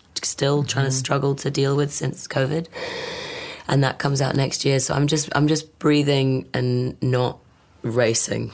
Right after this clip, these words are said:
Speaker 1: because
Speaker 2: Mm-hmm.
Speaker 1: I think this journey is gonna continue. And I think, as my dad says, it's important to smell the roses.
Speaker 2: It is. Well,
Speaker 1: Yeah.
Speaker 2: it leads to my next question, which is I'm asking everybody, uh, this season on the podcast. I always have one question,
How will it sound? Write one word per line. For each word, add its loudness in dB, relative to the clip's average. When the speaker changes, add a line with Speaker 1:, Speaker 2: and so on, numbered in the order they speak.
Speaker 1:
because -2
Speaker 2:
Mm-hmm. -8
Speaker 1:
I -8
think -4
this 2
journey 2
is -2
gonna 0
continue. 0
And -2
I -2
think, -4
as -2
my 2
dad -2
says, -4
it's -4
important -4
to -4
smell -2
the -4
roses. -4
Speaker 2:
It 0
is. 0
Well, -2
Speaker 1:
Yeah. 0
Speaker 2:
it -8
leads -6
to -8
my -6
next -8
question, -4
which -8
is -12
I'm -2
asking -4
everybody, -4
uh, -4
this -2
season -6
on -2
the -4
podcast. -4
I -2
always -2
have -4
one -2
question, -6